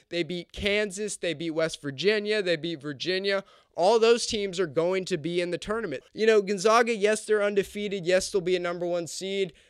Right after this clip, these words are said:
I don't think they will get past the Final Four. I think they might get into the Final Four, but look for Gonzaga to potentially be a team, a one seed that loses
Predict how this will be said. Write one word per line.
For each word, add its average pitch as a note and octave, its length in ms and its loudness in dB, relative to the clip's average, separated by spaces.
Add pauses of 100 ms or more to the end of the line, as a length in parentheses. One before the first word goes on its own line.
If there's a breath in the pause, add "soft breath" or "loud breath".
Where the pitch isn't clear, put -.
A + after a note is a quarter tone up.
(280 soft breath)
I G3 160 6
don't A#3 240 0
think G#3 320 -2
they F#3 220 0
will F3 180 0
get E3 300 -6
past E3+ 720 -2
the C#3+ 120 -2
Final D#3+ 480 -4
Four. B3 600 4
I F3+ 100 2
think F3 280 -6
they E3+ 120 0
might E3 380 -2
get F3 160 0
into F3+ 260 -4
the D#3+ 100 -4
Final F3 360 2
Four, F#3 360 0 (280 loud breath)
but E3+ 160 0
look F3+ 240 -2
for G3+ 160 0
Gonzaga E3+ 580 -2
to E3+ 80 -2
potentially F3 580 -6
be E3+ 200 -2
a D#3+ 60 -2
team, E3+ 380 -4
a D3+ 60 -2
one D#3+ 320 -4
seed D#3+ 380 -6
that D3+ 200 -4
loses E3 760 -4